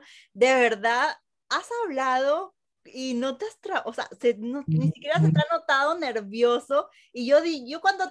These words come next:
te escuchaba hablar, yo decía, "Oh my God, este chico si empieza a hacer sus videos en vivo, de verdad que va a tener tanta gente mirándolos", porque hay mucha gente que siente pena y, y se le nota el nerviosismo al momento de hablar, pero yo te he escuchado y te escuchaba y yo ya te miraba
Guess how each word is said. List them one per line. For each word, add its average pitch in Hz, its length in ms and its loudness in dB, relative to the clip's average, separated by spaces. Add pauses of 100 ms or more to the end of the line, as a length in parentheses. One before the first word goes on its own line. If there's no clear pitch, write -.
(100)
te 285 60 0
escuchaba 285 460 -2
hablar, 311 260 0
yo 311 100 -2
decía, 285 480 -4
"Oh 311 220 -10
my 359 100 -8
God, 247 140 -4
este 403 220 -10
chico 294 320 -8
si 311 120 -6
empieza 240 340 -6
a - 20 -8
hacer 359 200 -6
sus 403 160 -8
videos 240 380 0
en 269 200 0
vivo, 277 300 2 (100)
de 294 100 0
verdad 220 260 -4
que 302 80 -6
va 302 60 -2
a 302 60 -8
tener 262 300 -8
tanta 349 360 -2 (100)
gente 302 240 -2
mirándolos", 240 720 -2 (320)
porque 277 260 4
hay 285 80 2
mucha 480 220 0 (120)
gente 320 220 -2
que 339 120 -6
siente 302 300 -2 (100)
pena 330 420 2
y, 233 120 -8
y 240 40 -10
se 247 160 -2
le 240 140 0
nota 285 340 0
el 349 100 -4
nerviosismo 262 880 -6 (220)
al 247 180 2
momento 254 300 0
de 330 80 6
hablar, 254 360 0
pero 220 160 -2
yo 240 180 -2
te 466 80 -2
he - 20 -4
escuchado 302 640 -2
y 311 80 -8
te 277 80 -2
escuchaba 285 540 -2
y 240 120 -8
yo 262 160 -2
ya 339 180 -2
te 427 100 -4 (120)
miraba 285 560 2